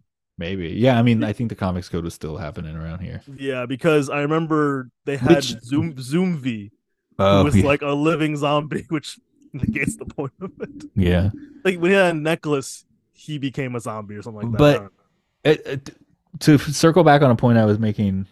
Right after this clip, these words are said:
Speaker 1: about the last issue, uh, uh, still on two, on two fifty-five here,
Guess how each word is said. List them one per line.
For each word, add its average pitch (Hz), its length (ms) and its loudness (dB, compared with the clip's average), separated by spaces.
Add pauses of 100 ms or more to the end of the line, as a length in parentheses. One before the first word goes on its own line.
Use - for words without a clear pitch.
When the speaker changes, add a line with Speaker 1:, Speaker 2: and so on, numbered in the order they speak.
(180)
Speaker 1:
about 98 240 -4
the 101 80 -2
last 95 280 -2
issue, 90 300 -6
uh, 117 180 0
uh, 120 140 -4
still 170 380 4
on 143 180 4
two, 147 260 2
on 120 260 0
two 139 140 -2
fifty-five 123 540 -4
here, 92 300 -10